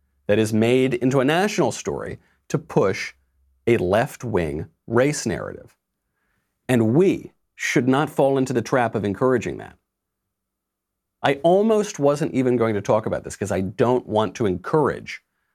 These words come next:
the left making a spectacle out of these sad local stories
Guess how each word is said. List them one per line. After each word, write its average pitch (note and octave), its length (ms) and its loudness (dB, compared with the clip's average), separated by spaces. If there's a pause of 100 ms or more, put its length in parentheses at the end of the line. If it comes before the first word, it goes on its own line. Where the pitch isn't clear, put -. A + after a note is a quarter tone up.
(220)
the G#2+ 100 4
left G#2+ 600 0 (340)
making A2+ 640 2
a G2+ 180 0
spectacle - 880 -4 (280)
out G2+ 180 0
of G#2+ 100 -2
these G#2 400 -2
sad A#2+ 340 0
local A2+ 300 0
stories A2 400 0